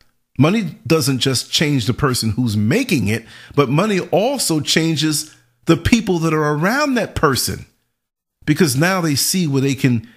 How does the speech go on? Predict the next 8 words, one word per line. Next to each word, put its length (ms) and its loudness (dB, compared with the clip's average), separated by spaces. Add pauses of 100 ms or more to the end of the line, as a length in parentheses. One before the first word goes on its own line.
(140)
get 220 0
the 100 4
hookup. 540 -2 (400)
Their 320 0
egos 520 2
are 160 0
involved 480 -2
because 420 0